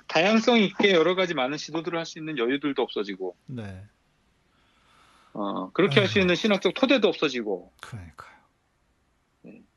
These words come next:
Speaker 2: 안타까울 뿐입니다. 네, 그래요. 우리 또, 우리 많은 분들이, 예, 또 지금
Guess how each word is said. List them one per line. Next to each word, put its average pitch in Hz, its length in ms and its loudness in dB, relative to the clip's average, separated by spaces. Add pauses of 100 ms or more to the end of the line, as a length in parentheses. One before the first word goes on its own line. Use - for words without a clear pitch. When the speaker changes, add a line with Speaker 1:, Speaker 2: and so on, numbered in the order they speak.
(340)
Speaker 2:
안타까울 110 560 -16
뿐입니다. 123 500 -12 (2000)
네, 127 120 -8 (960)
그래요. 127 560 -14
우리 139 240 -12
또, 147 240 -6 (1200)
우리 147 160 -8
많은 156 280 -2
분들이, 160 640 0 (180)
예, 123 400 -12
또 113 520 -10 (1200)
지금 110 720 -12